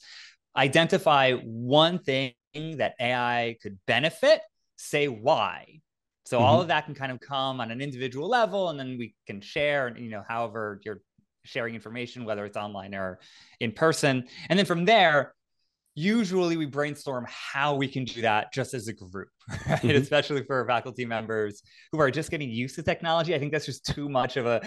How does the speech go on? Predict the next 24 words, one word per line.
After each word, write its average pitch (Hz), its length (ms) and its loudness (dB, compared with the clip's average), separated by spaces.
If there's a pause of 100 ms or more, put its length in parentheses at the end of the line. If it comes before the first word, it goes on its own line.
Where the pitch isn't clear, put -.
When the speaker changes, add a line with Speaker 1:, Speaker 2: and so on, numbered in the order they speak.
(200)
Speaker 1:
too 254 80 8
much 220 160 6
of 190 80 2
a 175 80 4
pull, 147 400 4
right? 135 260 4
To 139 80 -6
say, 113 100 4
Speaker 2:
Yeah, 98 260 6
Speaker 1:
"Tell 92 100 8
me 90 60 6
Speaker 2:
yeah. 92 220 4 (140)
Speaker 1:
exactly 127 480 -2
how 131 120 2
you're 135 80 0
gonna 127 160 -4
use 123 160 -4
A 120 100 0
I." 113 140 2
I 113 40 -6
think 117 140 -6
it's - 220 -10
too 117 100 -2
much. 113 200 0